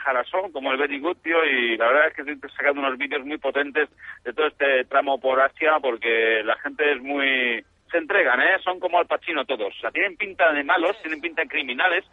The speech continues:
Ya veréis en los vídeos de Georgia, la verdad es que tienen pinta de, de criminales de guerra, pero luego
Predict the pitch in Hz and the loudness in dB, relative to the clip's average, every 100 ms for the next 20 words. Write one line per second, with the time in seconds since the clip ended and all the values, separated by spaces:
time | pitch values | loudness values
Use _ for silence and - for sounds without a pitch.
0 | - - 139 156 156 - 139 139 143 139 | -20 -8 -2 -2 -2 -4 -4 -2 -2 -4
1 | - 143 180 165 - _ - 113 117 143 | 0 0 0 -4 -8 _ -12 -4 0 0
2 | 151 151 143 151 156 151 135 135 131 131 | -2 -6 -6 -6 -4 -6 -8 -6 -6 -4
3 | 147 143 127 160 160 160 123 147 175 | -2 -2 0 0 2 2 2 0 2